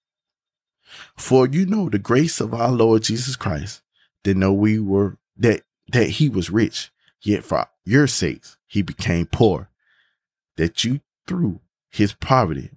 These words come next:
might become rich." That's Second Corinthians eight and nine. They're just saying Jesus sacrificed his life and identity for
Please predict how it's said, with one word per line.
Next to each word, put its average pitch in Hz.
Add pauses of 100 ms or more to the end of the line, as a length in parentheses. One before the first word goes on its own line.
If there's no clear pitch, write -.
might 98
become 120
rich." - (540)
That's 127
Second 107
Corinthians 82
eight 90
and 76
nine. 76 (1600)
They're 147
just 135
saying 92 (180)
Jesus 123
sacrificed 98
his 87
life 78 (420)
and 113
identity 85 (320)
for -